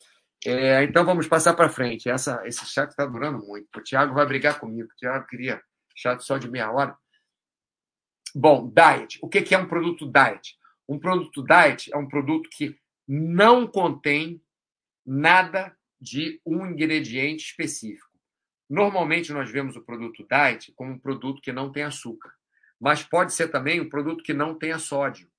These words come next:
Por exemplo, não sei se tem outros exemplos, eu, eu, eu só vi esse que não tem sódio. Pode ser conti-, considerado diet. Então, o diet é um produto que não contém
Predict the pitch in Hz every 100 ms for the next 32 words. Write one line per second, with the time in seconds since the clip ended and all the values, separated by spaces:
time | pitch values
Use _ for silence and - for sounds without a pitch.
0 | _ _ _ _ _ _ 127 147 135 123
1 | 113 _ _ _ _ _ 120 120 151 139
2 | - 135 156 147 135 147 123 117 - -
3 | 110 110 - 104 104 _ 104 104 113 107
4 | 117 123 120 - 123 _ _ - 131 147
5 | 143 143 - 123 110 - _ _ _ _
6 | 123 135 - 139 135 131 139 - 131 127
7 | 127 123 127 135 117 107 101 113 - 156
8 | 110 143 165 131 - - _ _ _ _
9 | _ _ _ 123 123 139 - - 143 135
10 | 127 - 156 139 147 165 - 180 _ _
11 | _ _ - 147 143 147 135 151 202 226
12 | 208 180 165 135 - 143 156 175